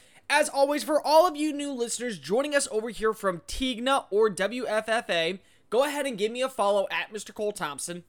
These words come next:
I am the host of the show, and I love public feedback. Anything you can do to help make this a more quality-sounding podcast Monday through Friday, give me a follow,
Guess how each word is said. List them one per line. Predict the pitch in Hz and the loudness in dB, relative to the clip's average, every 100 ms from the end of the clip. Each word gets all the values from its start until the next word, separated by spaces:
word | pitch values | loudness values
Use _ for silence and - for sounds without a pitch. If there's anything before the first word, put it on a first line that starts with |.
| _ | _
I | 170 | -4
am | 240 | -2
the | 247 | 0
host | 226 226 | 0 -2
of | |
the | 208 | -6
show, | - 214 226 | 0 2 2
and | 208 | 2
I | |
love | 202 190 185 185 | 2 2 0 0
public | 175 175 - | -4 -4 -6
feedback. | 151 143 135 - - _ - | -8 -10 -14 -18 -20 _ -6
Anything | 269 302 302 233 | -4 -2 -4 -6
you | 170 220 | -4 -4
can | 311 359 | -4 -4
do | 269 | -4
to | 240 | -4
help | 226 | -4
make | 214 | -4
this | 208 208 | -6 -6
a | |
more | 175 165 | -8 -6
quality-sounding | 165 175 202 202 190 190 | -4 -4 -2 -4 -4 -6
podcast | 165 151 151 156 151 151 | -4 -4 -4 -6 -8 -8
Monday | 147 208 277 311 | -4 -2 -2 -4
through | 202 | -6
Friday, | - 196 180 175 175 - _ _ | -2 0 2 2 0 -6 _ _
give | 135 | -14
me | 143 | -8
a | |
follow, | 151 190 233 277 269 | 2 4 4 2 -2